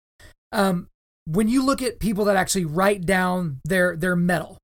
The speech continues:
when, when they actually write down the music, when they're writing the music, and August Burns Red is one of those bands, it is such a complicated thing to look at, especially if you don't know how to read music, which is yours truly. I have no idea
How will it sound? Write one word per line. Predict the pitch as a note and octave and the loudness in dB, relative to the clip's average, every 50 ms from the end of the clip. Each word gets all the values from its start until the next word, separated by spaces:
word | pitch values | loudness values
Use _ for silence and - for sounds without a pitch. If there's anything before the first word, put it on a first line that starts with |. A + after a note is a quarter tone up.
| _ - | _ -4
when, | G3 G3 G3+ G3 F#3+ F3 | 0 0 2 2 0 0
when | G3 F#3 | 0 0
they | G3 G3+ | 2 2
actually | G3+ G3 - G3+ F#3 | 0 0 -2 -2 -2
write | D#3+ F3+ G3 G#3+ G#3 E3+ | 0 0 0 0 0 0
down | G#3 G3+ G#3 G3 | 0 0 0 0
the | F#3+ E3+ | 0 0
music, | E3+ F3 F#3 G#3+ G#3+ E3+ D#3 E3 - | 0 0 0 0 2 2 0 -2 -2
when | F3 E3 | -2 -2
they're | E3 D#3 | -2 -2
writing | D3 E3 F3+ G3 G3 G#3 | -2 -2 -2 0 0 -2
the | G3+ G3 | -2 -2
music, | F3+ F3+ F#3 D3+ E3+ E3 | -2 -2 -2 -2 -4 -6
and | E3 | -4
August | E3 E3+ F3 E3+ - - | -4 -4 -4 -6 -6 -6
Burns | G3 F3+ D3 E3+ | -4 -4 -2 -2
Red | F#3 F3+ F3 | -2 -2 -2
is | D#3+ D3 | -4 -4
one | E3 F3 | -4 -4
of | F3 | -4
those | E3 E3 D#3+ C3+ | -4 -4 -4 -4
bands, | C3 E3+ F3+ F3 D#3+ D3 - - - - - - - _ _ _ _ - | -4 -4 -4 -4 -4 -6 -8 -12 -14 -20 -20 -20 -20 _ _ _ _ -4
it | A#3+ B3 | -2 -2
is | B3 F3+ - | 0 2 2
such | - - C#4 - - | 2 2 2 0 0
a | F3 | -2
complicated | - G3 G#3+ G#3 E3 G3+ - F#3 F3+ F3 C3 - | -2 0 0 0 -2 -2 -2 0 -2 -2 -2 -2
thing | G3 F#3 E3 D#3+ D3+ C3+ | -2 -2 -2 -2 -4 -6
to | - F3+ | -4 -4
look | F#3+ A3 A#3+ A#3 - | 0 0 0 0 0
at, | D#3+ D3+ - | -4 -6 -4
especially | - - - - B3+ C4 - - A3+ | -2 -2 0 0 0 -2 0 -2 -4
if | E3+ | -4
you | G3+ G3+ | -4 -2
don't | F#3 G#3 G#3+ G3+ | 0 0 0 0
know | G#3 | 0
how | F#3 F#3 | 0 0
to | F#3 F3+ | 0 -2
read | F3 F#3 F3+ D#3+ | -2 -2 -2 -2
music, | F3+ G3 F#3+ E3 E3 - - - | -2 -2 -2 -2 -4 -6 -8 -10
which | D#3 D#3+ D#3 C#3 - - | -8 -6 -6 -6 -6 -8
is | D#3+ D#3 D3+ C#3 C#3+ | -8 -6 -6 -6 -6
yours | D#3 D#3 D3+ - - | -6 -6 -8 -8 -8
truly. | - - A3 G3+ F3+ E3 D#3+ | -4 -4 -2 -2 -2 -4 -4
I | D#3+ | -6
have | E3+ D#3+ D#3+ | -6 -6 -4
no | F#3 G#3 G3+ | 0 0 2
idea | F#3+ F3+ D3 D#3 D3 C3+ | 0 0 -2 -6 -8 -10